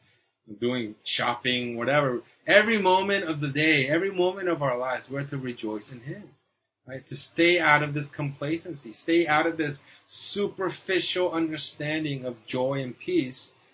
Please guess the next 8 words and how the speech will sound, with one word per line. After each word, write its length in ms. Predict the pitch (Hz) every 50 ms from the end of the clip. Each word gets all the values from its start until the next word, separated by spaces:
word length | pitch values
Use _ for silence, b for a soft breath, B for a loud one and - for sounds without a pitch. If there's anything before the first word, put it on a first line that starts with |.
| b b b b b 143
We 80 | 143
need 140 | 156 165 165
to 80 | 170 156
rejoice 500 | 143 135 139 139 135 139 143 143 - -
in 80 | 127
Him 140 | 127 123 113
always, 640 | 113 117 143 180 190 165 117 - _ - - - - - _ _ _ 98 -
right? 160 | 120 135 -